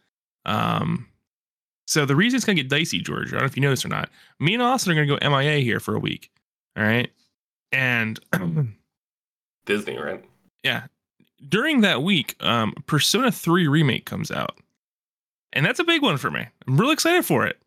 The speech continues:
Speaker 1: So, um, essentially, what I think is gonna need to happen in order for me to complete this is for me to beat Remake tonight,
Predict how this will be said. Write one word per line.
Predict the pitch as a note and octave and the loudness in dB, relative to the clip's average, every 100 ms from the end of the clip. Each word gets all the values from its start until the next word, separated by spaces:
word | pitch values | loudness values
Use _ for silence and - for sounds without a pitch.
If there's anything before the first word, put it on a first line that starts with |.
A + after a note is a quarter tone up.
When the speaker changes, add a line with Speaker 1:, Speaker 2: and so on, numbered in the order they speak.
| _ | _
Speaker 1:
So, | - - D#3+ D3 C#3 C3 - _ _ _ _ | -2 0 2 2 0 -2 -6 _ _ _ _
um, | B2 B2+ B2 A#2 A2+ A2 - _ _ _ _ - | -2 0 0 0 -2 -4 -8 _ _ _ _ -4
essentially, | - - C#4+ E4+ - D#3+ B2 A2+ A2+ - _ _ _ _ _ _ _ _ _ _ _ - | -2 0 0 0 0 0 2 0 0 -4 _ _ _ _ _ _ _ _ _ _ _ -4
what | C#3+ | 0
I | C3+ | 0
think | C3+ - C#4+ D4 - | -4 -4 -4 -4 -2
is | D#3+ | 0
gonna | E3+ E3 | 2 2
need | D#3+ D3 | 2 2
to | |
happen | B2+ C#3 C#3 B2+ A2+ G2+ | 0 0 -2 -4 -8 -4
in | B2 | 0
order | B2 | 0
for | A#2 B2+ | 0 -2
me | |
to | A#2 | -2
complete | A#2 A2+ A#2+ - | 0 0 0 0
this | - - - | -4 -4 -6
is | A2 | -4
for | B2 | 0
me | B2+ C3 | 2 2
to | A#2 | 2
beat | A#2 A#2+ - - - _ _ _ _ _ - | 2 2 0 -4 -20 _ _ _ _ _ -6
Remake | A#2+ D#3 G3+ A#3+ - | 0 2 2 -2 -6
tonight, | - A#3 F#3+ B2 A#2 | -2 0 2 0 -2